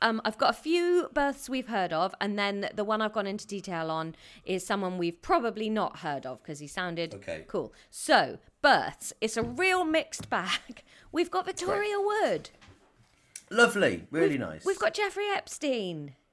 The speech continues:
Speaker 2: Less nice.
Speaker 1: We've got Dog the Bounty Hunter.
Speaker 2: Sort of neutral on that one.
Speaker 1: We've got Tony <clears throat> Blair.
Speaker 2: Ah.
Speaker 1: Who knows what to say?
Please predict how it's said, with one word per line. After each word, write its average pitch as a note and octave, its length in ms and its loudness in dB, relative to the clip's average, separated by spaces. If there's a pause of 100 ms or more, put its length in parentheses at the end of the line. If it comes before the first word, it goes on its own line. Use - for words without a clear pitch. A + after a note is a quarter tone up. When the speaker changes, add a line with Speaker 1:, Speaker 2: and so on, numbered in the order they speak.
(400)
Speaker 2:
Less F#3+ 280 2
nice. D3 640 0
Speaker 1:
We've F4+ 160 4
got F#4+ 180 2
Dog F#4 200 4
the F#4+ 80 2
Bounty F#4 420 4
Hunter. A3 680 -4 (1080)
Speaker 2:
Sort - 480 4
of C4 120 4
neutral C#4 520 2
on G#2+ 140 2
that F#2 180 -8
one. D#2+ 240 -12
Speaker 1:
We've F#4 180 2
got - 240 -2 (160)
Tony D4 160 0
<clears throat> F#3+ 80 0
Blair. D4+ 460 0 (1400)
Speaker 2:
Ah. E3+ 580 6
Speaker 1:
Who D#4 100 2
knows E4 260 4
what D4+ 220 0
to - 60 0
say? C4+ 640 -2